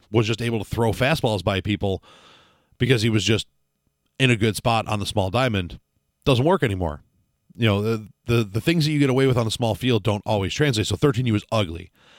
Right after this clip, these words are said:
<clears throat> So then we get to, but at thirteen U, we're talking high school baseball now too. We're start, starting to talk about getting into your high school programs. And there really, like, this really needs to be part of the conversation when you go to a travel program,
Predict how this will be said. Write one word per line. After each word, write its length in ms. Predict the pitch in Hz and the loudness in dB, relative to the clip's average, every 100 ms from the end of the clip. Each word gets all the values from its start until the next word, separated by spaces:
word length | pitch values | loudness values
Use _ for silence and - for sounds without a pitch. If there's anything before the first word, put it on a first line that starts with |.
| _ _ _ - | _ _ _ -8
<clears throat> 460 | - - 190 110 | -4 2 2 2
So 160 | 82 135 | 2 0
then 240 | 135 127 - _ _ _ _ | 2 -2 -6 _ _ _ _
we 140 | 135 139 | 0 2
get 120 | 156 | 2
to, 100 | 143 | 2
but 100 | 131 | 2
at 140 | 123 - | 2 2
thirteen 340 | 147 - 123 | 2 2 0
U, 220 | 170 233 | 2 4
we're 140 | 131 131 | 4 2
talking 320 | 160 135 135 | 0 0 2
high 120 | 180 | 2
school 220 | - 117 | 4 2
baseball 340 | 92 85 92 95 | 0 -4 -6 -8
now 140 | - | -10
too. 160 | - 127 | 0 0
We're 120 | 90 | 0
start, 340 | - 110 110 107 | -2 -2 -2 -2
starting 260 | 117 110 | -2 -2
to 40 | - | 0
talk 160 | 110 | 0
about 140 | 101 92 | 0 -2
getting 200 | 104 101 | -2 -2
into 260 | 110 - | -4 -2
your 120 | 104 | 0
high 100 | 135 | 2
school 220 | 180 120 104 | 2 2 0
programs. 480 | 95 85 87 87 - - - - _ _ | -2 -4 -10 -14 -18 -20 -20 -20 _ _
And 480 | - 113 113 110 107 - _ _ _ _ _ _ _ _ _ - | -4 -2 -2 -4 -8 -16 _ _ _ _ _ _ _ _ _ -6
there 160 | - 135 | 4 6
really, 340 | 135 185 185 131 | 6 2 2 -2
like, 120 | 120 | -2
this 360 | 135 135 151 | -2 0 0
really 180 | 156 254 | 2 0
needs 160 | 226 175 | 0 -2
to 80 | 143 | -2
be 80 | |
part 160 | 131 131 | 0 0
of 60 | 113 | 0
the 80 | |
conversation 640 | 104 107 98 87 104 98 95 | -2 -2 -2 -2 -2 -2 -4
when 120 | 95 | -4
you 140 | 95 | -6
go 320 | 92 107 104 104 | -2 0 2 0
to 640 | - 101 92 90 90 87 _ _ _ _ - | -2 -2 0 -2 -4 -8 _ _ _ _ -6
a 640 | 107 95 92 90 87 85 _ _ | -2 0 0 -2 -6 -8 _ _
travel 420 | - - 120 107 95 | -4 0 2 0 -2
program, 480 | 107 95 85 - | -2 -2 -6 -16